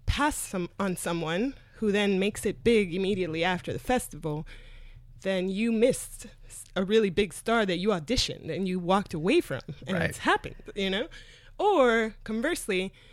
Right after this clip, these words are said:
Speaker 1: you want everyone or almost everyone that you presented this year to do really, really well next year. So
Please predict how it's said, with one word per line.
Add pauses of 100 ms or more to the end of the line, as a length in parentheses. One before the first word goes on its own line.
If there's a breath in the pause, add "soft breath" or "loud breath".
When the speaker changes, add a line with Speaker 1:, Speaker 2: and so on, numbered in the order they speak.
(420 soft breath)
Speaker 1:
you
want (160)
everyone
or
almost
everyone
that
you
presented
this
year (120)
to
do
really,
really
well
next
year.
So